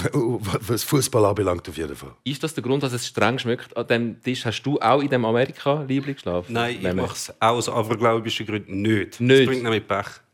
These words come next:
Speaker 1: Ja.
Speaker 3: Bei dir nicht irgendwie?
Speaker 1: Ja, also, äh, zumindest heute hat's Glück gebracht, ja.
Speaker 3: Okay, ich bring dich von jetzt an meine Liebling, wo du
Speaker 1: Ja.
Speaker 3: bitte drin schlafst.
Speaker 1: <laughs> Ich zieh kein anderes an mehr.
Speaker 3: Ah, Entschuldigung.
Speaker 1: Ja.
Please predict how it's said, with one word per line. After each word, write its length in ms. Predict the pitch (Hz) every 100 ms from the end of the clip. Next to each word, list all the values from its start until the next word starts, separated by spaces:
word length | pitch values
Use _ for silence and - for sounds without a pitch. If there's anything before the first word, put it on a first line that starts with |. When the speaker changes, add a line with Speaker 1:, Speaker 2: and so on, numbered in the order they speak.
| _
Speaker 1:
Ja. 180 | 107 101 - _ -
Speaker 3:
Bei 80 |
dir 160 | 110 139
nicht 220 | 120 135
irgendwie? 240 | 139 135 120
Speaker 1:
Ja, 80 |
also, 300 | 123 117 120
äh, 160 | 113 113
zumindest 440 | - 117 101 - 131
heute 180 | 135 98
hat's 180 | 95
Glück 200 | - 110
gebracht, 400 | - - 73 - 127
ja. 60 |
Speaker 3:
Okay, 140 | - 104
ich 100 | -
bring 180 | 143 147
dich 80 | 139
von 80 | 143
jetzt 120 | 139
an 80 | 123
meine 200 | 131 127
Liebling, 380 | 117 131 139 117
wo 80 | 113
du 60 |
Speaker 1:
Ja. 80 | 117
Speaker 3:
bitte 260 | 127 - -
drin 200 | 120 156
schlafst. 360 | 170 135 107 -
Speaker 1:
<laughs> 40 |
Ich 140 | 147 -
zieh 160 | 170
kein 240 | 147 135 123
anderes 320 | 123 120 113
an 240 | 110 98
mehr. 80 | 90
Speaker 3:
Ah, 160 | 135 110
Entschuldigung. 400 | - 117 107 104
Speaker 1:
Ja. 220 | 98